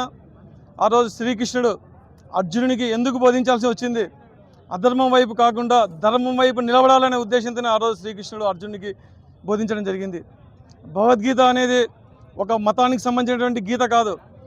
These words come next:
యావత్ ప్రపంచంలోని జీవన విధానాన్ని తెలియజేసినటువంటి గీత. గీత అనేది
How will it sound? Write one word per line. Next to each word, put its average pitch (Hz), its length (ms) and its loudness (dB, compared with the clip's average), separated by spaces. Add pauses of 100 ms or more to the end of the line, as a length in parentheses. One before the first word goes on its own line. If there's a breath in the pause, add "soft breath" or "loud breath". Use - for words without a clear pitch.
(140)
యావత్ 226 340 4
ప్రపంచంలోని 254 720 2 (180)
జీవన 247 300 0 (480)
విధానాన్ని 254 540 2
తెలియజేసినటువంటి 247 680 0
గీత. 240 180 0 (1080)
గీత 240 180 2 (120)
అనేది 262 280 2